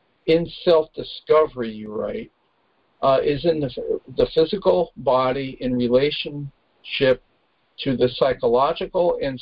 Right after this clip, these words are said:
spiritual health, and recognizes the need to travel the way of the unconscious in order to recover the awareness of God. So this process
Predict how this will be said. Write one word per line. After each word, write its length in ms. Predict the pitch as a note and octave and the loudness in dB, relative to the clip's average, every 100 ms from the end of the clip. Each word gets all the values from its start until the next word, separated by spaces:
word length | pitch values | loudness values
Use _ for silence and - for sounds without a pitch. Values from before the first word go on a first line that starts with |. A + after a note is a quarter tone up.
| - | -8
spiritual 520 | - D3 C#3+ - D3+ | 2 2 2 0 -2
health, 300 | B2 A2+ A#2 - _ _ _ _ - | 2 2 2 -6 _ _ _ _ -4
and 140 | B2 | 2
recognizes 760 | C#3+ D#3 F#3 E3 D3+ D3+ D#3 C#3+ | 2 2 -2 -2 0 0 -2 -6
the 80 | D3+ | -4
need 260 | C#3 C3+ C3 | -2 -2 -4
to 100 | A#2+ | -10
travel 540 | - C#3 C3+ C#3+ D#3 | 0 2 4 4 0
the 120 | C#3+ B2+ | 0 -4
way 360 | B2 C3+ C3 | 0 0 0
of 220 | - B2+ | 0 0
the 140 | C3 B2+ | 0 -4
unconscious 840 | B2 G#2+ - E3+ G3 F#3 B2 A#2 B2+ - - _ _ _ _ _ | -4 -4 -2 0 0 -2 0 0 -2 -16 -20 _ _ _ _ _
in 160 | - C#3 | -2 2
order 280 | C#3 D3 D3+ | 4 4 4
to 140 | D3 | -2
recover 560 | C#3+ C#3 - B2+ B2+ B2 | -8 -8 0 0 2 -6
the 220 | B2+ B2 | -4 -2
awareness 600 | A#2+ B2+ B2+ B2 A#2+ - | -2 2 4 4 0 -2
of 100 | B2+ - | -4 0
God. 320 | D3+ C3 A2 - _ _ - _ _ _ _ _ _ - - _ - | 2 4 2 -2 _ _ -20 _ _ _ _ _ _ -20 -20 _ -16
So 260 | - F3+ | 2 4
this 240 | E3 A3 - - - | 4 -2 -4 -14 -4
process 600 | G3+ G#3 - C#3+ A2+ | -2 -2 -4 -4 -2